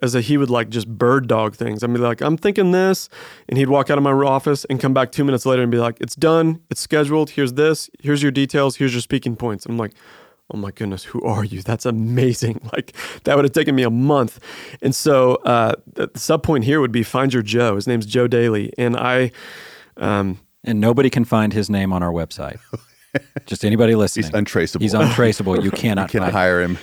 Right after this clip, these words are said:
Speaker 1: So I was like, "Hey, Joe, um,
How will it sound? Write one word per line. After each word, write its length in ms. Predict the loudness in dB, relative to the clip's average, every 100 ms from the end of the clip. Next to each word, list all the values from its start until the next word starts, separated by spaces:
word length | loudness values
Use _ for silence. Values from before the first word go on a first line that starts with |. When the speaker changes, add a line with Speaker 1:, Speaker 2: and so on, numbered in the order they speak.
| -10
Speaker 1:
So 380 | -6 2 4 4
I 100 | 2
was 100 | 2
like, 160 | 2
"Hey, 160 | 2 0
Joe, 420 | 2 2 2 0 -6 -20 -20 -18 -4
um, 360 | 0 0 -2